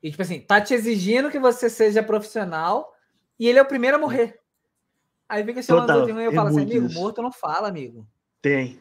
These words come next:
Speaker 2: tem muito
Speaker 1: Aí
Speaker 2: isso.
Speaker 1: fica puto.
Speaker 2: Não, eu tenho uns áudios aqui, porque eu uso, eu uso o Steam, o Stream Deck aqui. Aí eu fico botando os áudiozinhos, deixo o cara brigar com, com os áudios. Aí o cara, o cara, ele já percebe que ele não vai conseguir me tiltar, que eu,
Speaker 1: Você
Speaker 2: que ele, eu
Speaker 1: consegue
Speaker 2: tô ali
Speaker 1: jogar
Speaker 2: por
Speaker 1: áudio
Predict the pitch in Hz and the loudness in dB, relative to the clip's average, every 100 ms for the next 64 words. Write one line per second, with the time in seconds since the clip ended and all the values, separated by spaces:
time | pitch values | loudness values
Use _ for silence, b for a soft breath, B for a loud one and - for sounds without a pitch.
0 | - 131 139 143 143 120 - 202 - 196 | -10 -8 -4 -4 -2 -4 -6 -14 -4 2
1 | 233 277 185 165 233 277 175 190 220 170 | 4 4 2 2 2 2 2 2 2 0
2 | 151 202 - 165 165 170 165 180 156 139 | -4 -6 0 4 4 4 -2 0 0 2
3 | 147 160 165 185 - - 165 147 147 151 | 0 0 0 -4 -6 -10 -10 -6 -2 0
4 | 139 135 131 127 127 - 143 139 175 160 | 0 0 0 0 -4 -10 -8 -2 0 0
5 | 147 - 214 190 - B B _ _ 180 | -6 -12 -8 -8 -8 B B _ _ 0
6 | 208 233 - 269 254 262 233 240 208 175 | 0 -2 0 2 2 0 2 2 0 -6
7 | 135 139 196 185 135 131 185 208 - 208 | -6 -8 -6 -4 -4 -2 -2 -2 0 2
8 | 214 196 196 190 202 208 170 185 180 147 | 2 -2 0 0 0 -8 -10 -8 -6 -2
9 | 147 185 180 131 120 _ _ _ _ _ | 0 2 2 0 -8 _ _ _ _ _
10 | - 175 202 240 254 262 226 196 185 233 | 2 2 4 4 4 4 2 0 2 4
11 | 254 226 247 254 254 208 - 220 233 214 | 4 2 0 2 0 0 0 2 2 0
12 | 220 214 233 233 220 202 254 254 254 247 | 2 2 2 0 2 2 2 0 -2 -2
13 | 185 196 214 226 - 226 220 165 139 - | -2 -4 -4 -4 -4 -4 0 0 0 0
14 | 165 165 156 175 170 160 160 160 - 208 | -2 -2 -6 0 0 2 0 0 0 2
15 | 190 208 175 | 2 2 4